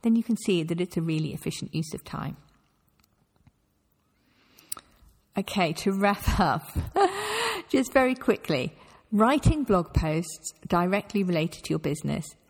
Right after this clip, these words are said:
is time well spent. I truly believe that.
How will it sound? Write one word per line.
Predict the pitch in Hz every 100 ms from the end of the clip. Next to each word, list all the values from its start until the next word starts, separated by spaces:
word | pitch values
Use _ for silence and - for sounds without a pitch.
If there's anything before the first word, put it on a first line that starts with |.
| -
is | - -
time | - 175 151 156 156
well | 156 147
spent. | - 143 - - - _ _ _ _
I | 214 202 -
truly | - 202 190 170 165
believe | - 156 151 143
that. | 143 143